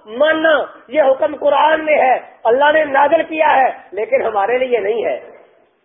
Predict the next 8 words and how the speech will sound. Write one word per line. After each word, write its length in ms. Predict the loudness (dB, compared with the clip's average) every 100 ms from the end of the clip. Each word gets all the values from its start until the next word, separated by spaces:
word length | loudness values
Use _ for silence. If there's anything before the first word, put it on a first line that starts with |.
| _ _ _ _ -18 0
یہ 120 | 4
اس 180 | 4 2
وقت 360 | -2 -2 -2 0
کے 100 | 0
لوگوں 260 | 2 0
کے 140 | -2 -8
لیے 200 | -8 -10
تھا۔ 160 | -14